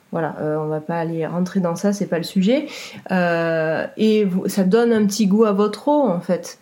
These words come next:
Parce que là, je vois un effet de mode sur les capsules, enfin, que vous mettez dans l'eau, qui se dissolvent.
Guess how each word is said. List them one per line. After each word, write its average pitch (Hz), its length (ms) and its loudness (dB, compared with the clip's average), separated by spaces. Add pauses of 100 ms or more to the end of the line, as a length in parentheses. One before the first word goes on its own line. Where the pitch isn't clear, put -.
Parce 185 160 0
que 240 80 2
là, 262 160 4
je 214 80 2
vois 202 220 4
un 214 160 4
effet 196 240 2
de 202 100 4
mode 220 280 4
sur 196 260 0
les 190 100 2
capsules, 208 640 0
enfin, 185 240 2
que 190 80 0
vous 185 160 2
mettez 202 320 4
dans 196 180 4
l'eau, 214 240 4
qui 202 140 -4
se - 160 0
dissolvent. 196 760 2